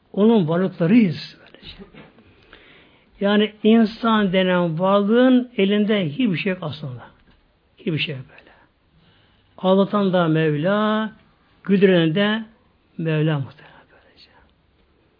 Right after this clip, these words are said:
Bir telefon çalar, telefon çalar, hele vakitsizse bir de.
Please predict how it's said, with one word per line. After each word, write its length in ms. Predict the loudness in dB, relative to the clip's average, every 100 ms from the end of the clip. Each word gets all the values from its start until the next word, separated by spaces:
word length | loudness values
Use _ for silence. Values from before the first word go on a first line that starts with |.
| _ _ _
Bir 160 | -4 -2
telefon 380 | 0 0 2 -2
çalar, 460 | -2 -4 -2 -4 -8 _ _ _ _ _
telefon 320 | -6 -4 -4
çalar, 420 | -6 -8 -6 -6 -8 -14 _ _ _ _ _
hele 360 | -6 -2 -2 -2
vakitsizse 720 | -2 -4 -4 -4 -2 -2 0
bir 100 |
de. 120 | -2